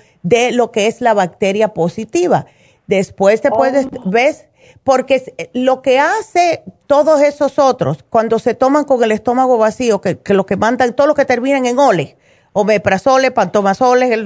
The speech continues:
Speaker 1: todos los oles, lo que hacen es
Speaker 2: Ajá.
Speaker 1: que te destruyen la flora intestinal. Si te tomas el probiótico
Speaker 2: Mm.
Speaker 1: primero, ya vas a tener protección. Te tomas el, el que te
Speaker 2: Ok.
Speaker 1: mandó el médico y después te tomas
Speaker 2: Ujú.
Speaker 1: todo lo otro después que comas, ¿ves?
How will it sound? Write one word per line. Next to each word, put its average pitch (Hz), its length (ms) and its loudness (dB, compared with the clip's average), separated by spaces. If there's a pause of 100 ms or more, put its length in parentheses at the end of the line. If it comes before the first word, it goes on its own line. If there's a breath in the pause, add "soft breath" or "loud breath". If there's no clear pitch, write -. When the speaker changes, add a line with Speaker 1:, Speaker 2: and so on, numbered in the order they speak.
(120)
Speaker 1:
todos 247 220 2
los 247 100 2
oles, 220 260 -2 (440 soft breath)
lo 240 200 0
que 247 100 2
hacen 285 320 0
es 294 120 2
Speaker 2:
Ajá. 214 80 -8
Speaker 1:
que 254 140 0
te 240 220 0
destruyen 277 840 -2
la 254 100 2
flora 220 300 0
intestinal. 214 600 -4
Si 226 120 -8
te 214 140 -4
tomas 320 300 0
el 359 100 0
probiótico 254 640 0
Speaker 2:
Mm. - 20 -14
Speaker 1:
primero, 254 440 0 (280 loud breath)
ya 247 160 2
vas 269 180 2
a 262 100 2
tener 247 300 -2
protección. 196 680 -2
Te 196 180 -2
tomas 254 460 2
el, 311 160 2 (140)
el 220 120 -2
que 226 120 -2
te 233 80 -2
Speaker 2:
Ok. 226 60 0
Speaker 1:
mandó 214 200 0
el 254 80 -2
médico 370 460 -2 (260 soft breath)
y 247 100 0
después 240 300 0
te 254 140 -2
tomas 226 260 -2
Speaker 2:
Ujú. - 60 -12
Speaker 1:
todo 226 220 2
lo 220 100 2
otro 254 180 -2
después 202 180 -2
que - 160 -4
comas, - 300 -4 (160)
¿ves? 220 380 -4